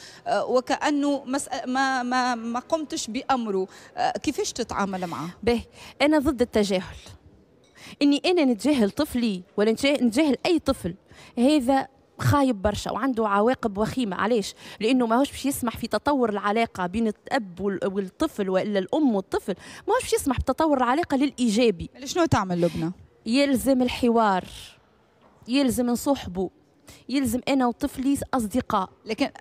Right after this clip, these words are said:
Speaker 1: إذا كان الصغير عنيدي، آه، تنجم تصحبه وتتحاور معاه وتحكي معاه وتهبط للمستوى، ديما عنيدي.
Speaker 2: أتنقل لك، الأطفال هذوما اللي تحكي عليهم أنت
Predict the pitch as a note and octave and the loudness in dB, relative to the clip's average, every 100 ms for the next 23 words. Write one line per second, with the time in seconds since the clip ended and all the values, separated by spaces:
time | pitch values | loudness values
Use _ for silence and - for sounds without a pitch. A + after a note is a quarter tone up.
0 | _ A3 A#3 A#3+ D4+ C4 - A#3+ C#4 B3 | _ 2 2 2 2 2 0 2 4 4
1 | G3 A3+ E4+ C#4+ F3 F#3+ E3+ - _ _ | 2 2 4 4 2 -4 -6 -10 _ _
2 | G3+ G#3 G3 B3 - A3+ A3 - C4+ G3 | 0 0 0 0 0 0 -4 -4 -6 -6
3 | G#3 A3+ - B3 B3 C#4 D4+ G3 F3+ G3 | -8 -2 -2 0 2 2 0 -2 -6 -6
4 | F#3 - - - C#4 G3 F#3 F#3+ A3+ A3 | -6 -6 -6 -6 -6 -4 -4 -2 -2 0
5 | - B3+ A#3+ C4 - G3+ G3 C4+ - - | -2 -2 2 2 2 0 2 2 0 -18
6 | - _ G#3+ D#4+ F#4 F4 A3+ E3 - - | -20 _ -8 -6 -6 -6 -6 -8 -12 -6
7 | - C4 - F#3 E3 - - _ - - | -2 -2 0 -4 -4 -12 -20 _ -20 -20
8 | - - A#3 - - G4 G4 C#4+ B3 D4 | -20 -4 -2 -2 -2 2 4 4 4 2
9 | A3 - - G3+ A3+ G3 - C#4+ C4+ | 0 -4 -4 -2 0 0 2 2 2